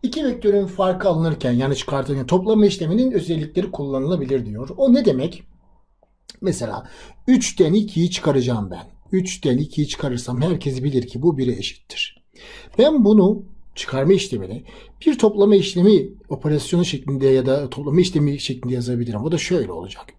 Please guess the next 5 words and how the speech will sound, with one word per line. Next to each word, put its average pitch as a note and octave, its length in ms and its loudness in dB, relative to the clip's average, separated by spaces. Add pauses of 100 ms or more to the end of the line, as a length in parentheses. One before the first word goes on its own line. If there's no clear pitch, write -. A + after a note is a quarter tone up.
Üç - 580 0 (720)
artı, C#3+ 640 -4 (380)
yine A2+ 100 -8
toplama B2 360 -6
bakın, G3+ 380 -4